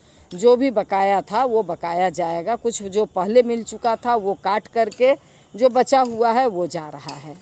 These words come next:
और वो सब, सबको मिलेगा। हाँ, जो नए बहाली हुई हैं, बीस के बाद जिनकी बहाली हुई है,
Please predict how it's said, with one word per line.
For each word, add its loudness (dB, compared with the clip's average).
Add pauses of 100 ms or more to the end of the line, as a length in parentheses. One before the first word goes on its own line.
और 0
वो 2
सब, -4 (340)
सबको 0
मिलेगा। 0 (440)
हाँ, 0
जो 4 (140)
नए 4
बहाली 2
हुई -4
हैं, -2
बीस -6
के 0
बाद 0
जिनकी -6
बहाली -2
हुई -8
है, 0